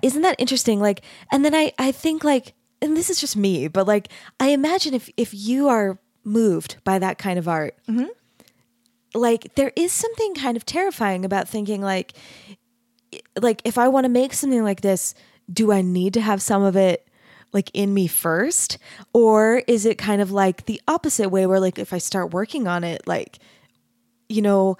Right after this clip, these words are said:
Speaker 1: and, like, what does that mean?
Speaker 2: Like, if
Speaker 1: And,
Speaker 2: I'm
Speaker 1: like,
Speaker 2: making, like, these really creepy pieces, like, is that gonna,
Speaker 1: does
Speaker 2: like,
Speaker 1: that
Speaker 2: make
Speaker 1: make
Speaker 2: me
Speaker 1: me
Speaker 2: feel
Speaker 1: creepy?
Speaker 2: creepy? Or
Speaker 1: Or, like, do I have to already have had some, like, kind of dark experiences in order to, like, and, like, I don't know that there's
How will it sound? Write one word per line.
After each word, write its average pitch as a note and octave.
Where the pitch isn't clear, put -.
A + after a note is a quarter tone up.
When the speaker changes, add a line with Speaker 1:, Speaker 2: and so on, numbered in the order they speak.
Speaker 1:
and, A#3+
like, A#3
what A#3
does C4+
that C4
mean? A3
Speaker 2:
Like, F3+
if F#3
Speaker 1:
And, F#3
Speaker 2:
I'm A#3
Speaker 1:
like, -
Speaker 2:
making, A#3
like, A3
these G#3+
really G3+
creepy G#3
pieces, G#3
like, F#3
is F#3+
that F#3
gonna, F#3
Speaker 1:
does E3+
Speaker 2:
like, A3
Speaker 1:
that G#3
Speaker 2:
make G#3
Speaker 1:
make G3+
Speaker 2:
me G3
Speaker 1:
me G3
Speaker 2:
feel D#4+
Speaker 1:
creepy? C4+
Speaker 2:
creepy? D5
Or A#3+
Speaker 1:
Or, B3+
like, B3
do C4
I A#3+
have A3
to A#3+
already G3
have F#3
had F#3
some, F#3
like, F3+
kind F3+
of E3
dark E3+
experiences F3+
in E3+
order E3
to, F3
like, E3+
and, E4
like, F#4+
I F#4
don't B4+
know D#4+
that C4
there's G#3+